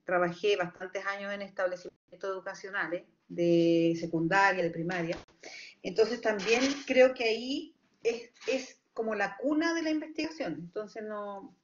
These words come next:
por lo menos en mi área. Entonces creo que en la primera pregunta sí, sí que se nos exige o se nos pide o se nos reclama un poco como académicos ser investigadores.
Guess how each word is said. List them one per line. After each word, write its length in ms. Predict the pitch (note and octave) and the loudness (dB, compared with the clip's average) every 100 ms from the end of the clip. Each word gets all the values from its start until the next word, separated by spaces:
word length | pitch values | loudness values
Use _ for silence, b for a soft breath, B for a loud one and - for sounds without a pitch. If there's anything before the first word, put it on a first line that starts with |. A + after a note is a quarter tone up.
| _ | _
por 120 | G3+ | -4
lo 60 | G3 | 0
menos 220 | A3+ B3 | 0 0
en 140 | A#3+ | -2
mi 120 | A#3 A#3 | 0 0
área. 320 | E3 - - _ _ _ _ _ _ _ _ | 0 -4 -14 _ _ _ _ _ _ _ _
Entonces 340 | _ A3 G#3+ A#3 | _ -4 -2 -4
creo 260 | A#3+ B3+ B3+ | 6 6 6
que 420 | A#3+ B3 D#4 - b b b b b | 0 0 0 -2 b b b b b
en 100 | - | 4
la 100 | G3+ | 6
primera 360 | G3+ G#3 A#3+ C4 | 6 4 4 2
pregunta 560 | B3 A#3 C4 C#4 C#4+ C#4+ | 2 2 2 2 0 -4
sí, 640 | - C4+ C#4+ D4+ E4 - _ _ _ _ _ | -2 0 0 -2 -6 -14 _ _ _ _ _
sí 280 | - C4 | -6 -6
que 140 | C4 C#4 | -4 -6
se 140 | C#4 | -4
nos 500 | B3+ B3 A#3+ A#3+ - - | -4 -2 -4 -4 -8 -6
exige 920 | A3 G#3 G3+ - C4+ D4+ D4+ A#3 A#3 | -2 -2 -4 -6 -2 -2 -2 -6 -4
o 160 | G#3 G3 | -2 -4
se 120 | G#3 | -4
nos 220 | G3 F#3+ - _ _ _ _ _ | -4 -6 -8 _ _ _ _ _
pide 560 | B3+ C#4 C4+ G#3 G#3 - | 0 2 4 4 2 0
o 100 | G3 | -8
se 180 | G#3 G3 | -4 -4
nos 340 | G3 F#3+ F3+ | -4 -6 -4
reclama 840 | F#3 F3+ F3 A#3+ D4 C4 G3+ G#3 G#3 | 2 2 2 2 4 2 -2 -6 -8
un 160 | G3+ | -8
poco 400 | - A3 A3 C4+ | 0 0 2 -6
como 300 | D4 - G3+ | -6 -8 -6
académicos 580 | F#3+ F#3+ G3+ A3 A#3 B3+ | -4 -2 -2 -4 -8 -12
ser 180 | - G#3 | -2 -2
investigadores. 800 | G#3 A3 - B3 B3+ G#3+ F#3+ C4 | -2 -8 -6 0 2 4 2 0